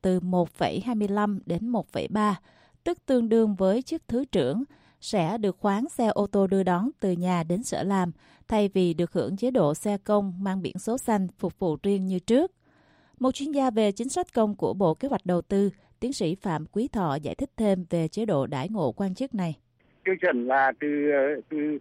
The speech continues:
Speaker 2: thứ trưởng trở lên, ví dụ như trong bộ máy công quyền ấy, thì là đương nhiên nó có xe đưa đón, ờ, như thế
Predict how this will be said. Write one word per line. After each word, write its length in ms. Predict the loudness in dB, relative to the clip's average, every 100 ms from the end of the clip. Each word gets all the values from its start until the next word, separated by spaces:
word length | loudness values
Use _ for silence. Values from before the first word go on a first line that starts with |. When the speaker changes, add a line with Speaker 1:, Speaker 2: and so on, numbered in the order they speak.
| -4
Speaker 2:
thứ 60 | -4 0
trưởng 220 | 2 2
trở 80 | 0
lên, 240 | 2 0
ví 100 | 0 0
dụ 120 | 2
như 140 | 2 0
trong 120 | -2
bộ 100 | -2
máy 180 | 0 0
công 200 | 0 -2
quyền 280 | 0 2 2
ấy, 120 | -2 -8 _ _ -4
thì 60 |
là 220 | 2 2 2
đương 220 | 0 0
nhiên 180 | 2 2
nó 100 | 0
có 140 | -2 0
xe 120 | -2
đưa 180 | 2 4
đón, 320 | 4 4 0
ờ, 300 | -2 0 -2
như 200 | -2 -2
thế 120 | 0